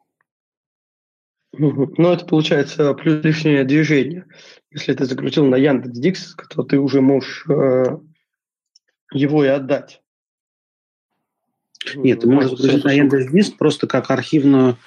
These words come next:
Speaker 2: как архивный вариант. Ты можешь его, конечно, отдать. Ты и щас можешь отдать через Яндекс.Диск, но тогда ты потеряешь все плюшки передачи через, э, клиентскую галерею на сайте.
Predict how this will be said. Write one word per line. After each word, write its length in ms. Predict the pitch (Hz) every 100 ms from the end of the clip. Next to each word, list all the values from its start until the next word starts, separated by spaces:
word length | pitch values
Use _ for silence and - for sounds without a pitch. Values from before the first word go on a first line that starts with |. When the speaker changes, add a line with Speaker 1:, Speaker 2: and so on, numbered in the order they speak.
| - - -
Speaker 2:
как 180 | - -
архивный 320 | 117 147 131
вариант. 340 | 127 139 98 -
Ты 40 |
можешь 240 | 110 - -
его, 100 | 127
конечно, 400 | 120 110 - 117
отдать. 300 | 113 104 90 - - _ _ - 117 104 107
Ты 180 | 127 120
и 40 |
щас 260 | - 160 -
можешь 360 | 101 95 -
отдать 480 | 113 104 107 95 -
через 260 | - 113 107
Яндекс.Диск, 580 | 120 107 110 107 95 -
но 260 | 104 107 - - - - _
тогда 260 | - 117 120
ты 340 | - 117 113 -
потеряешь 460 | 113 113 120 113 -
все 180 | -
плюшки 640 | - 131 139 - 113 110 104 _ - - - _ -
передачи 420 | 110 117 113 -
через, 480 | - 120 110 - -
э, 180 | 110 101
клиентскую 400 | 123 117 - 104
галерею 380 | 110 123 120 107
на 80 | 104
сайте. 540 | - 95 - -